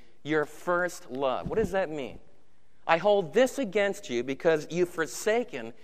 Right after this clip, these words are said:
your first love." You know what Jesus is saying? It's what I was sharing with you. See, Mary can make great mashed potatoes for me. Mary can make great turkeys for me. Mary can make a beautiful home for me.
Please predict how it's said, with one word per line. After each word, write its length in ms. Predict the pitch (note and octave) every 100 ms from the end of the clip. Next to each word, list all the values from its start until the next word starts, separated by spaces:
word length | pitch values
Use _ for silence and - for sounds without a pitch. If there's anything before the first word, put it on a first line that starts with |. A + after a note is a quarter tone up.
| - -
your 140 | D3+ D#3
first 380 | - E3 D#3 -
love." 300 | D3+ C3 - - - - -
You 80 |
know 80 | G#3+
what 140 | C#4+ -
Jesus 320 | B3 G3+ G3+
is 100 | F#3
saying? 380 | - F#3+ F#3 F#3+ - - - - - - - -
It's 160 | E3+
what 140 | F3+ F#3
I 120 | G3+
was 160 | F#3+ -
sharing 200 | F#3 D#3
with 100 | B2
you. 100 | C3+
See, 220 | - G3+
Mary 600 | F3 G3 A3 A#3 A#3+ G#3+ -
can 240 | - D#3+ E3
make 400 | D#3+ C#3+ A#2 A2+
great 380 | F3 G3 G#3
mashed 320 | F3+ F#3+ F#3+ -
potatoes 420 | D3+ F#3+ F#3 F3+
for 200 | - F3+
me. 200 | F3+ F#3 - - - - - -
Mary 360 | D3 F#3+ G#3+ G#3+
can 240 | G#3+ F3
make 260 | E3+ D#3 -
great 360 | D#3+ G3 G3+ -
turkeys 500 | - G3 F#3+ G#3 -
for 140 | G3
me. 240 | G3 F#3+ - - - - - - - -
Mary 440 | C#3+ F#3 G#3+ A3 A3
can 280 | - F#3 F#3
make 180 | F#3
a 80 | E3
beautiful 540 | C3 D3 G#3 G#3 F3+ F3
home 300 | F#3+ G3+ G3
for 140 | G3
me. 300 | G3 F#3+ F3+